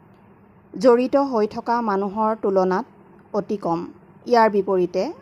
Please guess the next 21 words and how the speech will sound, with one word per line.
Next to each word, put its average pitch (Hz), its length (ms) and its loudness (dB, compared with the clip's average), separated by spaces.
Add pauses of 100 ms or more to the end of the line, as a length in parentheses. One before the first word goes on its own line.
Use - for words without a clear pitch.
(180)
আমেৰিকা 202 380 0 (100)
যুক্তৰাষ্ট্ৰ, 190 540 -4 (120)
কানাডা, 196 420 0 (320)
জাৰ্মানী 208 440 2 (260)
আদিৰ 214 260 0
দৰে 262 260 6
দেশবোৰ, 196 360 0 (2250)
দেশত 226 380 2 (120)
অতি 277 200 -2 (100)
সামান্য 285 600 4
লোক 220 140 2 (500)
কৃষি 247 300 0
কাৰ্যৰ 254 400 4
লগত 208 280 2
জড়িত 202 260 2 (100)
হৈ 220 180 -4
থাকে, 240 200 -8 (200)
অথচ 240 280 -8 (380)
এই 254 160 6
দেশবোৰ 240 360 2 (1000)
কৃষি 254 260 -2